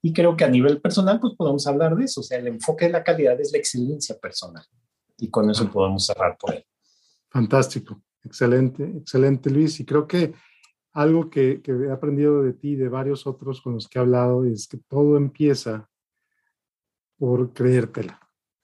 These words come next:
Speaker 2: ¿no? Porque si tú crees que puedes mejorar, vas a hacer lo necesario para mejorar. Si tú crees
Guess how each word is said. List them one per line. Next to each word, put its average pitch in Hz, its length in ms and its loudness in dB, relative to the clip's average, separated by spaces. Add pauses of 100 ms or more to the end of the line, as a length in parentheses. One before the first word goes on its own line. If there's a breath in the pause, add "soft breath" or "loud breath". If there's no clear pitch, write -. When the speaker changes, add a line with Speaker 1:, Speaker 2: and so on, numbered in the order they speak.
Speaker 2:
¿no? 117 240 -12
Porque 123 400 -4 (240)
si - 200 -6
tú 156 220 -2
crees 170 320 0
que 156 120 -2
puedes 143 400 2
mejorar, 135 500 -2
vas 120 180 -4
a 131 40 -14
hacer 131 240 -6
lo 127 100 -2
necesario 117 540 -4
para 113 160 -6
mejorar. 101 360 -10
Si - 160 -16
tú 131 140 -8
crees 147 300 0